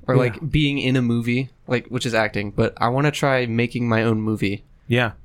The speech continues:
Speaker 1: Or, like, like, making my own universe of something.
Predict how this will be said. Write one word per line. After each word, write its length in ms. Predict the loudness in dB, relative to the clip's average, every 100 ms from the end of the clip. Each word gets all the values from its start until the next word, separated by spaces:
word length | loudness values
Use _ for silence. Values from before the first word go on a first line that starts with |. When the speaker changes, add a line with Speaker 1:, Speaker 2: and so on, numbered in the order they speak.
| -10
Speaker 1:
Or, 200 | -2 0
like, 440 | 2 0 -4 -10 -20 _ -6
like, 300 | -2 0 0
making 280 | -2 -2 -2
my 100 | 0
own 280 | 0 -2 -4
universe 840 | -4 -2 0 0 -2 -4 -6 -10 -12 -4
of 180 | -4
something. 540 | -2 -2 -2 -4 -10